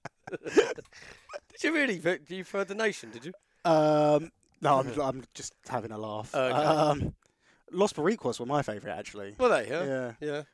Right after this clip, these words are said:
Speaker 2: I always had a soft spot for Savio Vega.
Speaker 1: Yeah. Yeah. Uh,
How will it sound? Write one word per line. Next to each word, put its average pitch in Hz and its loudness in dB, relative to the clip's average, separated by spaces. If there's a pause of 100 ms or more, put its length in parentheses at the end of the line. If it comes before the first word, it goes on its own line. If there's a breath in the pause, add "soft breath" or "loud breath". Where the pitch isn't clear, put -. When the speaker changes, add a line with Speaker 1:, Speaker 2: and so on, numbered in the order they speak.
(100)
Speaker 2:
I 151 2
always 185 8
had 156 0
a 135 -8
soft - -2
spot - -12
for - -14
Savio 113 -6
Vega. 117 -8 (260)
Speaker 1:
Yeah. 143 -2 (840)
Yeah. 110 -12 (840)
Uh, 131 -4